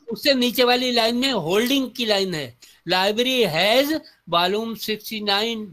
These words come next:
dash। ये देखो इसमें एक चीज miss है, सिक्सटी नाइन फ़ोर्टी सेवन के बाद dash लगाना, Dash।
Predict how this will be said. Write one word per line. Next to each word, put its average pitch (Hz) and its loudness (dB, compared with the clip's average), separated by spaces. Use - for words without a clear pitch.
dash। 196 -2
ये 247 4
देखो 240 2
इसमें 247 -2
एक 233 0
चीज 254 -2
miss 247 -2
है, 160 -4
सिक्सटी 254 -4
नाइन 247 -2
फ़ोर्टी 220 -2
सेवन 240 -2
के 240 2
बाद 247 0
dash 220 -2
लगाना, 160 -6
Dash। 202 -2